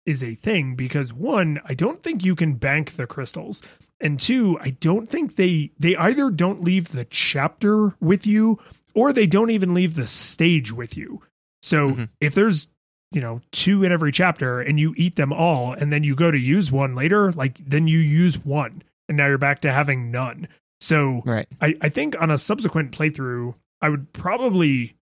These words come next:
Speaker 1: mess with that a little bit more, where I would, like, bank some really wacky evolutions and then get a green crystal and then go to a stage I was struggling with and then power up and, like, be-,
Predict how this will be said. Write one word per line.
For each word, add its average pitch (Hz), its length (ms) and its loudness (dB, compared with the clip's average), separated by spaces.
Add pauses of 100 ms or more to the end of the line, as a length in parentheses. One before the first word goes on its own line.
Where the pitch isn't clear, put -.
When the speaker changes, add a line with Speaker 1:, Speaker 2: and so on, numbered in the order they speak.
(580)
Speaker 1:
mess 143 400 -2
with 170 120 0
that 175 160 2
a 165 40 2
little 160 200 0
bit 156 140 0
more, 175 400 2
where 156 140 4
I 143 40 2
would, 139 160 -2
like, 135 260 -4 (480)
bank 160 420 0
some 165 280 -2
really 165 560 0 (240)
wacky 156 560 0
evolutions 165 760 2
and 139 220 0
then 135 320 0 (280)
get 156 120 4
a 151 40 2
green 147 280 0
crystal 160 560 2 (260)
and 156 120 0
then 143 120 0
go 147 160 0
to 147 100 2
a 143 40 0
stage 147 320 0
I 143 80 2
was 135 100 -2
struggling 143 420 -2
with 147 320 -2
and 143 140 0
then 131 300 -4 (320)
power 165 500 4
up 180 380 2
and, 151 160 2
like, 131 340 -6 (260)
be-, 151 180 0